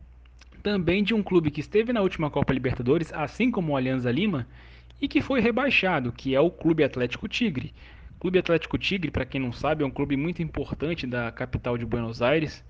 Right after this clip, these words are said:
da capital, perdão, da co-, da capital da Argentina, que é Buenos Aires, e ele est-, inclusive esteve na final da Copa Sul-Americana de dois mil e doze, e o, o,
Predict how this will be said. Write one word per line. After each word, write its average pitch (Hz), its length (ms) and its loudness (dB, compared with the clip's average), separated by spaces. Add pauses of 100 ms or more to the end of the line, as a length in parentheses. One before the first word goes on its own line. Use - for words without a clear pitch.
(320)
da - 80 -16
capital, - 340 2
perdão, 131 320 0
da 117 80 -4
co-, 139 240 -4
da 131 160 -2
capital 135 380 -2
da 127 80 2
Argentina, 123 420 2
que 139 100 0
é 143 60 6
Buenos 123 340 2
Aires, 147 320 2 (840)
e 135 840 4 (640)
ele 135 120 -6
est-, - 140 -10
inclusive 180 440 2
esteve 185 260 2
na 175 140 0
final 165 260 0
da 165 100 0
Copa 156 240 0
Sul-Americana 135 600 2
de 131 80 -2
dois 123 160 4
mil 120 140 2
e - 20 0
doze, 131 380 4
e - 20 0
o, 123 100 -2 (120)
o, 120 360 -2